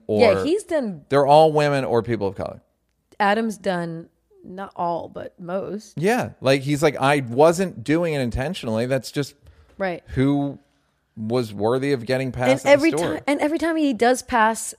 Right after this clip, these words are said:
Speaker 2: either someone of color or a woman, all of us collectively are like, "Good. Oh,
Speaker 1: Yeah.
Speaker 2: dope. She's
Speaker 1: Yes.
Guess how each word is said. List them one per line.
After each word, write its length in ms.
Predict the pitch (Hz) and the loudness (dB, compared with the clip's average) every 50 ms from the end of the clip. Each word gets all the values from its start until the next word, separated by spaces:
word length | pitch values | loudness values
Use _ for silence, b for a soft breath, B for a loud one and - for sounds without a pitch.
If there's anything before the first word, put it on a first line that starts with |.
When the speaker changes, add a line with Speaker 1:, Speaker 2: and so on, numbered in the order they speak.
| _ _ | _ _
Speaker 2:
either 220 | 190 202 196 190 | -6 -4 -4 -4
someone 320 | 185 - 220 208 202 202 202 | -2 -2 -2 0 0 2 2
of 80 | 202 | 0
color 540 | 190 202 208 196 190 190 185 180 170 170 175 - | 2 2 2 4 4 4 2 2 0 -2 -6 -10
or 180 | - 196 196 202 | -2 2 4 4
a 60 | 196 185 | 4 2
woman, 380 | 196 208 202 190 175 165 160 - _ _ _ _ | 0 -2 0 0 -2 -2 -6 -10 _ _ _ _
all 320 | - 180 190 214 226 226 226 | 2 6 8 8 8 6 4
of 140 | 220 202 202 | 4 4 4
us 220 | 208 208 196 - | 4 2 2 -2
collectively 680 | - - 214 208 214 214 - 208 190 180 170 175 175 170 | -6 -2 0 0 0 0 -2 -6 -6 -4 -4 -2 -2 0
are 100 | 175 170 | 0 0
like, 220 | 170 170 170 170 - _ _ - 151 - - _ | 0 -2 -2 -4 -6 _ _ -20 -20 -20 -6 _
"Good. 640 | 214 226 240 262 269 262 247 226 202 180 165 170 - | 8 8 10 12 12 10 10 8 6 4 2 0 2
Oh, 220 | - 269 302 349 311 | 4 6 8 10 10
Speaker 1:
Yeah. 240 | 240 214 135 90 - - - _ _ _ | 10 10 8 4 -2 -8 -18 _ _ _
Speaker 2:
dope. 480 | 311 339 392 415 392 330 254 202 165 | 6 8 8 10 10 10 8 8 4
She's 420 | - - - 262 269 285 311 285 240 | -4 -8 -4 0 0 2 0 0 4
Speaker 1:
Yes. 140 | 220 233 | 6 6